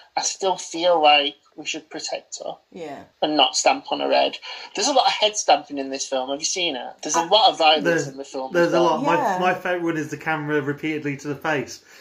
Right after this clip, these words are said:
Speaker 3: 'Cause fuck knows where they bought that camera from. I don't believe you can do that much damage without shattering part of that camera, but no.
Speaker 2: That is a solid lens.
Speaker 3: Takes a,
Speaker 2: That's
Speaker 3: it's, that's... like,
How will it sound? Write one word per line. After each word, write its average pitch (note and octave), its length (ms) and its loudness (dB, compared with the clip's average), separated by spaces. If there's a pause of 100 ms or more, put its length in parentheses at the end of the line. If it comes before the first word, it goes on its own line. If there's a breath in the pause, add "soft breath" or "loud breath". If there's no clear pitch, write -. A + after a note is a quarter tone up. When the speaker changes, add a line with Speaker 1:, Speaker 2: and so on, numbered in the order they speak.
(140 loud breath)
Speaker 3:
'Cause D#3+ 220 2
fuck C4 360 0
knows G#3 220 4
where G3+ 100 4
they G3 80 6
bought G3 180 4
that F#3+ 180 2
camera E3 380 -2
from. C3 520 -4
I F3 100 4
don't G3+ 180 4
believe F3+ 240 0
you E3 80 -4
can D#3 200 -6
do E3+ 220 4
that D3+ 160 0
much E3 220 -12
damage D3 360 -2
without D#3 320 -2
shattering D3+ 680 -2
part D3 220 0
of C#3+ 60 -4
that C#3+ 200 -4
camera, C#3 320 -2
but F3 140 -8
no. E3 260 -2
Speaker 2:
That A3 200 4
is A3+ 60 -10
a G3+ 40 -6
solid G#3 440 2
lens. F#3+ 340 0
Speaker 3:
Takes F3 220 4
a, G3 80 2
Speaker 2:
That's G#3+ 180 2
Speaker 3:
it's, D3+ 220 0 (180)
that's... F3+ 220 0
like, F3+ 180 2